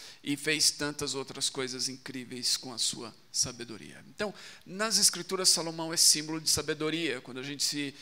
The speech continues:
se depara com esse texto de Provérbios, a gente tem, então, ele atribuído a Salomão, muito embora temos provérbios de Agur, de Lemuel e de outros sábios. No capítulo três,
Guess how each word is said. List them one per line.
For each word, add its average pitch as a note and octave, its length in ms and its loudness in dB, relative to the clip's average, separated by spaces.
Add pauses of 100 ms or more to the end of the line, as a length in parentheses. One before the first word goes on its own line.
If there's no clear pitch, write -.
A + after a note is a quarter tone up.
(160)
se - 140 -4
depara C3+ 380 0
com C#3 200 -6
esse C3+ 200 4
texto F3+ 460 -2
de C3+ 100 -10
Provérbios, B2 760 -4 (1000)
a - 60 -12
gente C#3 340 -2
tem, C3 300 0
então, B2+ 260 -6
ele B2 100 -4
atribuído B2+ 640 -8
a C3 160 -6
Salomão, A#2+ 540 0
muito A2+ 260 -10
embora C3 300 -6
temos B2 440 0 (360)
provérbios B2 640 -4
de B2+ 500 -6
Agur, C3+ 640 -4
de G#2+ 220 -8
Lemuel C3+ 840 -2
e B2 220 -8
de B2+ 260 -6
outros B2 380 -2
sábios. G2+ 680 0 (1080)
No - 60 -8
capítulo F#3 400 2
três, E3 880 4